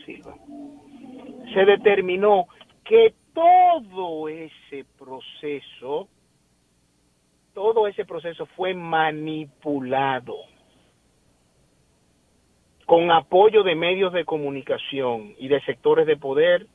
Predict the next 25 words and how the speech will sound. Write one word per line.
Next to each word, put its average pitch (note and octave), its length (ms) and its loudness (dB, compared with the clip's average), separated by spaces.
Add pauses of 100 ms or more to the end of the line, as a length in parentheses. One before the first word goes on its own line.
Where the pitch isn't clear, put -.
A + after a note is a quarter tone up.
de B2+ 140 -10
ese - 140 -6
país C#3+ 280 -4
contrario B2+ 520 -6
a A2+ 120 -8
él. - 220 -16 (1700)
Entonces, F3 380 -2 (120)
eso G3 480 4
es F#3+ 180 -2
lo E3 120 0
que D3+ 120 0
debemos D#3+ 360 0 (120)
evitar D3 800 -2 (500)
que C#3 160 -4
se D3 140 -4
instaure D#3 600 2
en C3 100 -6
República C#3 500 -10
Dominicana. B2+ 720 -10 (600)
Ese E3+ 320 -2
tipo F#3 320 -4
de D#3 140 2
prácticas D#3 840 0
nocivas C3+ 760 -10 (540)
del C#3+ 240 -2